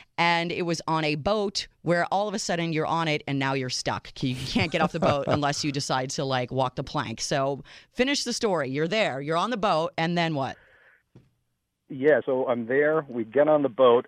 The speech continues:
Speaker 3: Um, I was invited to the wedding with a group of coworkers, and so we all went in together. Everything seemed to be fine. And then when my ex, the bride, came up and started hugging me and all that good stuff,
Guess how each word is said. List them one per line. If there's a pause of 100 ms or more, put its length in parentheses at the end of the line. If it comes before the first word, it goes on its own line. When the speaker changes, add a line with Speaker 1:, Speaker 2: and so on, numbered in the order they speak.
(220)
Speaker 3:
Um,
I
was
invited
to
the
wedding
with
a
group
of (200)
coworkers, (640)
and
so
we
all
went
in
together. (400)
Everything
seemed
to
be
fine. (260)
And (180)
then
when
my
ex, (140)
the
bride,
came
up
and
started
hugging
me
and
all
that (480)
good (120)
stuff,